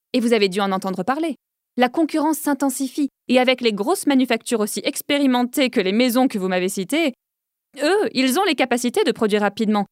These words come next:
et en très grand nombre. Et ils font de la publicité aussi. Vous faites de la publicité, vous ? Comment on vous trouve si on ne vous connaît pas ? Vous avez un savoir-faire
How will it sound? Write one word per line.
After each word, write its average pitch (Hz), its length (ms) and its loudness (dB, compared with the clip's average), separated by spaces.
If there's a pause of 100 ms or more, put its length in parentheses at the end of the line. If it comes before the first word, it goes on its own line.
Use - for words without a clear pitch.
(100)
et 247 100 4
en 240 80 4
très 349 220 -2
grand 247 160 2
nombre. 254 360 0 (260)
Et 262 100 2
ils 240 120 0
font 359 180 0
de 294 80 2
la 190 100 2
publicité 220 560 -2
aussi. 196 300 -4 (320)
Vous 311 100 -2
faites 381 220 -4
de 381 80 0
la 381 80 0
publicité, 302 560 -2
vous ? 349 200 -6 (340)
Comment 330 220 2
on 302 100 4
vous 254 120 2
trouve 254 320 0
si 233 160 -2
on 220 60 0
ne 226 60 2
vous 202 100 -2
connaît 214 240 0
pas ? 226 160 -4 (840)
Vous 233 160 2
avez 277 220 4
un 262 80 2
savoir-faire 220 480 -2